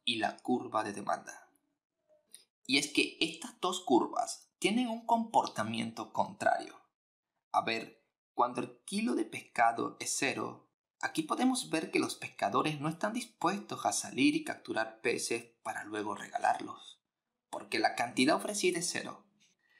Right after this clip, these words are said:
En caso contrario, cuando el pescado es gratis, los compradores desean adquirir setenta millones de kilos de pescado semanales. Pero a medida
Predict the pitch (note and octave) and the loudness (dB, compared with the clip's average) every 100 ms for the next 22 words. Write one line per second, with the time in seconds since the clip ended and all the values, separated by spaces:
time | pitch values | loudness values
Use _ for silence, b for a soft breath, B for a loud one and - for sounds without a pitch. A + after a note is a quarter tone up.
0 | b - B2+ C3+ D#3+ G#3 G3 B2 B2 G#2+ | b -2 0 2 0 2 0 2 2 2
1 | A2 A2 - G#2 E2 E2 - - B2 D#3+ | 2 0 0 0 0 -2 -8 -2 -2 0
2 | E3+ - - - - - - _ _ _ | 2 2 2 -4 -8 -8 -14 _ _ _
3 | _ - - A2 G2+ G#2 - C3 A#2+ A#2+ | _ -4 -2 0 0 0 2 4 2 -2
4 | - - C3 - F#3+ A3+ A#3+ - C3 C3+ | -6 -4 -2 4 4 4 0 -2 4 4
5 | D3+ - A#2 - F3+ G3+ G#3+ G3+ B2+ A#2 | 4 2 2 0 -2 -2 -2 0 -2 -2
6 | B2+ D3 D3+ - - - B2+ B2 B2+ B2+ | -4 -4 -6 -8 -6 -2 0 2 0 -2
7 | B2+ - - - - A2+ G2+ A2 - F#2 | -8 -12 -14 -14 2 4 4 0 -2 -2
8 | - D2+ - - - _ _ _ _ _ | -2 -4 -6 -20 -20 _ _ _ _ _
9 | _ b b - G#2 G2+ A2+ A2 D#3+ G#3+ | _ b b -4 0 2 2 2 2 0